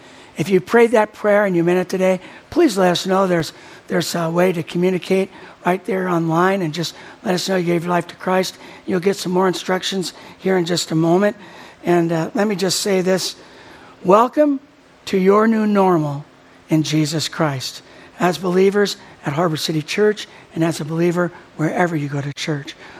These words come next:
Also, let me, uh, ask you to do this. Please read chapter two next week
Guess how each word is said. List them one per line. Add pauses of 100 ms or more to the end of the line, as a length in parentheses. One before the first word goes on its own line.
(120)
Also, (320)
let
me, (100)
uh,
ask
you
to
do
this. (320)
Please
read
chapter
two
next
week